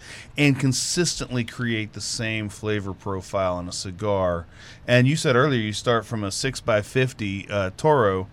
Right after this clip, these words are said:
and that's your standard, and then you move up and down sizes from there. So not only do you have the differences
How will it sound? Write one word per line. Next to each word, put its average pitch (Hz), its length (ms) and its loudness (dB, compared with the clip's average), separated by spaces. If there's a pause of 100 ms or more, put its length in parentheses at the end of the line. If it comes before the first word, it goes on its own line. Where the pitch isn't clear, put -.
(420)
and 117 100 2
that's 131 240 8
your 123 160 2
standard, 104 800 0
and 113 180 0
then 113 140 6
you 117 100 10
move 123 260 6
up 123 160 6
and 113 120 0
down 107 200 4
sizes 113 440 0
from 104 180 -8
there. 113 160 -2
So 113 140 -4
not 127 220 2
only 196 180 2
do 131 80 -2
you 123 100 4
have 120 140 2
the 110 80 -4
differences 117 680 -2